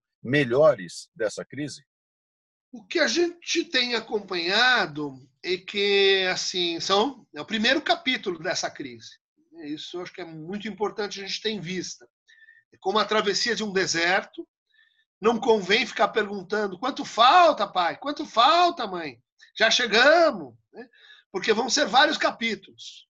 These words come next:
Speaker 2: né? E nesse, nesse trajeto,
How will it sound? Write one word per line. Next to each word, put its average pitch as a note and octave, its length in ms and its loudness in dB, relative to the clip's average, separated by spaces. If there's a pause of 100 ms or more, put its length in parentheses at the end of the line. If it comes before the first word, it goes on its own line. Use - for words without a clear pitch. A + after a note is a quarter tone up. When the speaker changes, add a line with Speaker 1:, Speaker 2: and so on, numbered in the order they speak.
Speaker 2:
né? A3+ 160 -14 (480)
E F3+ 920 4 (960)
nesse, G3+ 920 -2
nesse G3 540 -4
trajeto, F3 960 -2